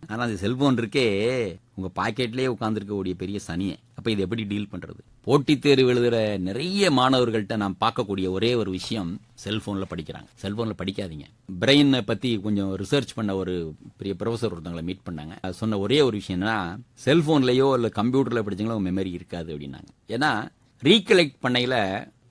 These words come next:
பவுண்ட் வால்யூம்ல உள்ள புக்ல வந்து அந்த வரி, பக்கம், பேராகிராஃப் வரைக்கும் பார்க்க முடியும்.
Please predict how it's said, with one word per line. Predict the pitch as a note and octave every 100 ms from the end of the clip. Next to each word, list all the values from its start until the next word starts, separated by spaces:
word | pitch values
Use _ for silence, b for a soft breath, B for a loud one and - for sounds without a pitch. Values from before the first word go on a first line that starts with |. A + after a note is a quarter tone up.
| F#2+
பவுண்ட் | B2 F3+ F#3+
வால்யூம்ல | D#3+ C#3+ C#3+ C3+
உள்ள | B2 A2
புக்ல | G#2+ - C#3
வந்து | A#2+ B2 C3+ - _
அந்த | G#2 G#2+ G2+ G2+ F#2+ -
வரி, | F#2+ F#2 G#2+ C3 D#3 - _
பக்கம், | - A2 - - C#3+ D#3 - _ _
பேராகிராஃப் | A#2+ D3 C3+ B2 G2+
வரைக்கும் | A2+ A2+ A2+
பார்க்க | F2+ F2+
முடியும். | E2+ D#2+